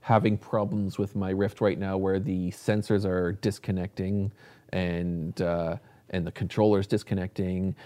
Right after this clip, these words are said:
and then I have to turn off the game, and I don't th-, think that it's related to the game. I'm pretty sure there's something going on with the computer that I have to figure out. But anyways, so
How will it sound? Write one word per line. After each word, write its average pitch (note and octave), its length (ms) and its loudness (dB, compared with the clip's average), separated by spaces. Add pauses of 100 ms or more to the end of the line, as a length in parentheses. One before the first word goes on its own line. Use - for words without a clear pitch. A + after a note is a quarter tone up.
(120)
and F#2 280 0
then F2+ 240 2
I F2+ 100 0
have F2+ 320 -4
to E2+ 420 -2
turn G2 260 2
off G2 220 -2
the A2 80 0
game, F#2+ 580 0
and G2 160 0
I G2+ 100 6
don't B2+ 280 8
th-, - 80 -20 (920)
think G#2 360 0 (540)
that E2+ 180 -2
it's - 360 -6
related F#2 420 0
to C#3 80 0
the C#3+ 100 2
game. C#3 280 4
I'm D#2+ 120 -2
pretty F#2+ 220 -2
sure F2+ 180 -2
there's D#2+ 180 -4
something F#2 340 -6
going F2 200 -4
on E2+ 140 -6
with D#2+ 80 -8
the - 80 -12
computer F2 380 -6
that D#2 100 -6
I C2+ 40 -4
have - 100 -8
to - 80 -20
figure C#2+ 260 -4
out. - 80 -6
But C3+ 100 10
anyways, G2 380 4 (500)
so D3 500 12